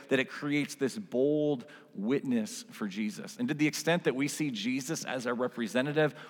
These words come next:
or another language here, as our advocate, we'll be able to bear witness.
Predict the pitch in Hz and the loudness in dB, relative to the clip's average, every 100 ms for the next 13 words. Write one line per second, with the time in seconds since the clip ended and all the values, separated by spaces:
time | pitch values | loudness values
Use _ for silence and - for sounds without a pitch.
0 | - 117 131 123 117 - 143 139 135 120 | 0 4 4 4 2 0 -2 0 0 0
1 | 117 107 - 107 123 139 147 160 - - | 2 0 2 0 2 0 2 2 2 -6
2 | 117 139 156 135 131 123 123 117 107 104 | 4 4 4 4 2 2 0 0 2 2
3 | 98 107 95 87 82 - - | 2 -2 -2 -10 -10 -12 -14